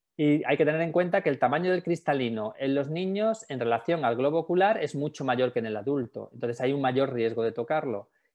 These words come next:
Que el calibre de vitrectomía, muchas veces, aunque podemos pensar que calibres muy pequeños pueden ser más fáciles para el abordaje, en otras ocasiones, como son, mm, instrumentos más flexibles, si tenemos que llegar a la retina periférica y se apoyan sobre los párpados, muchas veces se flexionan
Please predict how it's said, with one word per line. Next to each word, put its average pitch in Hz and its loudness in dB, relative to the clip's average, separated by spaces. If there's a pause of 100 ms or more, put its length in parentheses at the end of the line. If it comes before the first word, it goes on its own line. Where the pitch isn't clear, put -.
(160)
Que - 0
el 127 4
calibre 160 6
de 180 4
vitrectomía, 170 0
muchas 143 -6
veces, 170 -2
aunque 120 -2
podemos 120 0
pensar 156 -2
que 147 -2
calibres 131 0
muy 147 -4
pequeños 151 -2
pueden 131 0
ser 139 -2
más 135 -4
fáciles 127 -2
para 120 -2
el 131 4
abordaje, 160 0 (160)
en 135 -2
otras 147 2
ocasiones, 156 0
como 110 -4
son, 147 -4
mm, 127 -4
instrumentos 135 -4
más 156 -4
flexibles, 180 -2
si 135 -10
tenemos 131 -4
que 139 -2
llegar 147 2
a 135 4
la 117 0
retina 123 -2
periférica 139 -2
y 113 0
se 110 -6
apoyan 135 -2
sobre 139 -4
los 139 -4
párpados, 165 -2
muchas 131 -6
veces 143 -6
se 120 -4
flexionan 147 -6